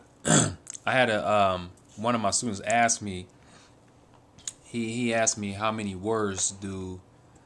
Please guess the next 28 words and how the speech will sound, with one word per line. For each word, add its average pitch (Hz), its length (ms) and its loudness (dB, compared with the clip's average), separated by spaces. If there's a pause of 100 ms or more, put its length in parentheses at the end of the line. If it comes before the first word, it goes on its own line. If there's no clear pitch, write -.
(580)
I 104 120 -4
think 107 240 -4
we 104 100 -2
use 95 720 -6
to - 160 -2
communicate 95 580 -8
on 85 80 -10
a 85 60 -10
daily 87 260 -6
basis. 85 600 -10 (480)
And 87 100 -6
I 87 120 -4
thought 95 180 -8
this 92 160 -8
was 90 140 -12
a 85 60 -14
very 95 280 -6
interesting 85 460 -8
question, 92 400 -6
so 85 340 -6 (500)
I 95 100 -8
figured, 92 460 -6
uh, 87 380 -6 (160)
since 101 300 -2
I 92 140 -4
have 90 400 -6 (540)
you 104 160 -6
guys 90 640 -2